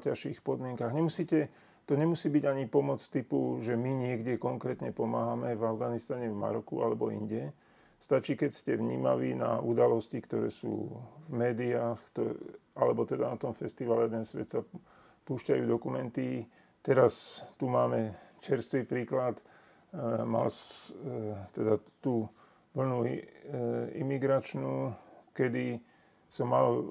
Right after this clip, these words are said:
zhodou okolností možnosť sa stretnúť so skupinou sýrskych utečencov. A keď som počúval tie ich príbehy, konkrétne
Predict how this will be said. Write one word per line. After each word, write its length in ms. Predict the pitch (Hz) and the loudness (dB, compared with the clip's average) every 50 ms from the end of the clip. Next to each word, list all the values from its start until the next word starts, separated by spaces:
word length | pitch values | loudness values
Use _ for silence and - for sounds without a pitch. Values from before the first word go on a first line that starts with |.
| - - - | -10 -12 -10
zhodou 340 | 143 101 117 123 127 123 120 | -4 -2 0 2 2 0 0
okolností 400 | - 139 131 123 117 - - 123 | 0 -2 -2 -2 -4 -4 -6 -4
možnosť 400 | 120 123 123 110 131 127 113 - | -2 -2 -2 -2 -2 -4 -4 -4
sa 120 | - 127 120 | -4 -6 -6
stretnúť 640 | - - 127 120 113 - 127 120 120 110 - - - - - - - - - - 185 - | -4 -2 -4 -4 -2 -4 -4 -4 -6 -6 -8 -12 -20 -20 -20 -20 -20 -20 -20 -16 -12 -10
so 160 | - 123 123 113 | -6 -4 -4 -4
skupinou 640 | - - 135 - - 131 123 123 117 113 107 104 | -2 -4 -6 -6 -4 -6 -4 -2 0 0 -2 -2
sýrskych 480 | - - - 139 131 113 - - 131 123 | -6 -4 -2 -2 -2 -2 -4 -6 -6 -6
utečencov. 880 | 117 120 117 - 127 - - 127 123 117 - - - - 151 151 160 - _ _ - _ _ _ _ _ _ _ _ _ _ - - _ - | -4 -6 -4 -6 -6 -6 -4 -6 -6 -6 -4 -4 -2 -2 -2 -4 -6 -8 _ _ -20 _ _ _ _ _ _ _ _ _ _ -20 -20 _ 2
A 160 | - 117 104 | 2 2 4
keď 120 | - 156 156 - | 4 0 0 2
som 100 | 196 180 | 0 -2
počúval 440 | - 190 180 - - 175 165 160 156 | 0 -2 -4 0 0 2 2 2 2
tie 240 | - 165 156 156 147 | 2 2 2 2 0
ich 60 | - | -2
príbehy, 560 | - 110 107 101 101 107 107 113 123 139 147 147 _ - - _ _ _ _ _ _ _ _ _ _ _ - | 0 0 0 2 2 2 0 0 -2 -2 -4 -6 _ -18 -20 _ _ _ _ _ _ _ _ _ _ _ -4
konkrétne 580 | - 139 135 131 156 147 143 - 139 127 127 | 0 0 2 4 4 2 4 2 0 -2 -2